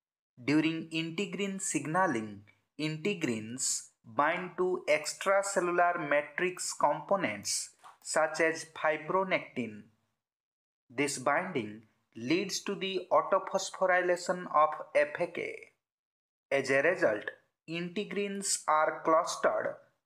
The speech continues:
and F A K is activated. S R C then binds to the F A K autophosphorylation site. S R C then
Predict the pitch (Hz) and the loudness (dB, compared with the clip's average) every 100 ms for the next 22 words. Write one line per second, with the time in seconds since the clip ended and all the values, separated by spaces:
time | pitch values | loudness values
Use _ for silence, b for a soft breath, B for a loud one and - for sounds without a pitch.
0 | - 156 160 156 - 151 - 170 202 208 | -2 2 2 -2 2 2 4 2 2 2
1 | 202 196 - 165 143 - - 147 147 180 | 2 0 -4 -8 -6 -2 2 2 0 0
2 | 160 143 139 - - - _ _ _ _ | 2 0 0 -2 -4 -12 _ _ _ _
3 | _ _ _ _ - 147 147 202 208 202 | _ _ _ _ 2 2 4 2 2 0
4 | - 117 120 - _ _ 123 160 170 151 | -2 -2 -4 -12 _ _ 2 2 2 0
5 | 160 185 190 - 185 170 185 - 156 156 | 2 2 -2 -2 -2 -4 -6 0 0 2
6 | 175 196 202 190 - 156 165 196 185 196 | 2 2 2 2 4 4 4 2 0 -2
7 | 190 - 185 180 180 180 180 180 180 175 | -4 -2 2 2 2 0 2 -2 -2 -6
8 | 190 170 113 - - _ _ _ _ _ | 0 2 0 -6 -16 _ _ _ _ _
9 | _ _ _ - 151 - 202 208 - 131 | _ _ _ 0 2 4 2 2 0 -2
10 | 113 139 b b 120 151 156 | -4 -8 b b -2 2 2